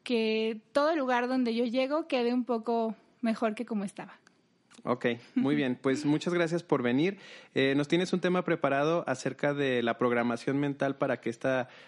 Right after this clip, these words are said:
Speaker 2: te ayude a alcanzar los objetivos que deseas, no solamente en lo profesional, sin-, sino en la vida, ¿no?
Speaker 1: Así es.
Speaker 2: ¿Y por qué es importante esto? ¿Cuál es la diferencia de tener este tipo de herramientas para tu mente al cual, a no tenerlas, por ejemplo?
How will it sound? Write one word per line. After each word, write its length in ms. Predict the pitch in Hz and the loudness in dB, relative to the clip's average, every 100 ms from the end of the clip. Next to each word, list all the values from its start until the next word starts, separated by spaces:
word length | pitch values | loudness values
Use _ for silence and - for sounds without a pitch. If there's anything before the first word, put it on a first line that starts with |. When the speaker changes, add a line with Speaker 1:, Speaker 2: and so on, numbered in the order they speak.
| - | -8
Speaker 2:
te 100 | - | 0
ayude 480 | 123 123 127 131 135 | 2 2 0 0 2
a 140 | 123 | 2
alcanzar 420 | 110 - 110 113 117 | 0 -2 -4 -2 -2
los 160 | 127 | -2
objetivos 440 | 123 - 113 117 120 | -4 -4 -4 -4 -2
que 100 | 120 | -2
deseas, 440 | 104 101 110 110 | -2 -2 -4 -2
no 100 | 117 | 0
solamente 380 | 120 131 131 123 | 0 0 0 0
en 40 | 139 | 0
lo 80 | |
profesional, 520 | 127 120 110 113 110 104 | 0 -2 -2 -2 -4 -2
sin-, 220 | 127 120 - | -2 -4 -6
sino 300 | - 120 120 | -2 0 2
en 80 | 110 | 0
la 100 | 107 | 0
vida, 300 | 120 107 98 | 0 0 -2
¿no? 180 | 135 - | -4 -2
Speaker 1:
Así 320 | 254 254 262 | -4 -2 -2
es. 140 | 233 226 - - - | -2 -6 -14 -20 -10
Speaker 2:
¿Y 280 | - 151 151 | 0 2 2
por 440 | 147 - - 151 - | -2 -6 0 0 2
qué 220 | 170 180 | 0 0
es 140 | 180 | 0
importante 580 | 196 185 151 151 147 156 | -2 0 0 0 0 0
esto? 200 | 147 151 | 0 -2
¿Cuál 140 | 151 | 0
es 40 | 165 | 0
la 60 | |
diferencia 420 | 175 165 143 139 160 | 0 0 -2 0 -2
de 60 | |
tener 340 | 151 131 131 135 | 0 0 0 -2
este 220 | 139 139 | -6 -6
tipo 260 | 139 135 139 | -6 -4 -2
de 140 | 139 | 0
herramientas 640 | 127 120 123 127 127 143 127 | 0 0 0 -2 -2 -4 -4
para 280 | - 117 - | -2 -2 -2
tu 80 | 113 | -2
mente 440 | 120 123 156 156 _ - - | -2 0 -2 -4 _ -20 -4
al 340 | 113 107 104 | -2 0 -2
cual, 360 | - 120 117 117 | -2 -2 -2 -4
a 220 | 113 110 | -4 0
no 120 | 110 117 | 0 0
tenerlas, 480 | 135 131 123 113 | 0 0 0 -4
por 140 | - 107 | -4 -6
ejemplo? 420 | 98 117 107 98 | -4 -6 -6 -8